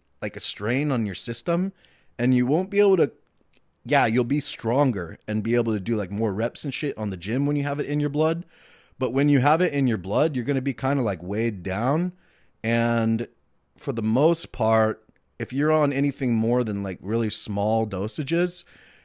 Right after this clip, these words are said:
it's definitely gonna hurt your athletic abilities. So because, uh, these guys are genetically good for the sport in the first place,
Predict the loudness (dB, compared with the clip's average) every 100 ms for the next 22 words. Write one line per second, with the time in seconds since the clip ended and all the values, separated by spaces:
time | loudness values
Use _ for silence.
0 | -4 -4 -4 2 6 6 4 -2 0 -2
1 | -2 -6 -4 -6 -4 -8 -6 -6 -8 -8
2 | -6 -4 -6 -10 -6 -6 -6 -8 -12 -8
3 | -4 -4 -4 -10 _ -20 _ -10 -6 2
4 | 2 2 -6 -8 0 0 0 -6 -8 -6
5 | -2 -2 -2 -6 -4 -4 -6 -6 -4 -4
6 | -8 -20 _ _ _ _ _ _ _ -2
7 | -2 0 -4 -8 -6 0 0 0 -8 -4
8 | -4 -4 -8 -10 -10 -14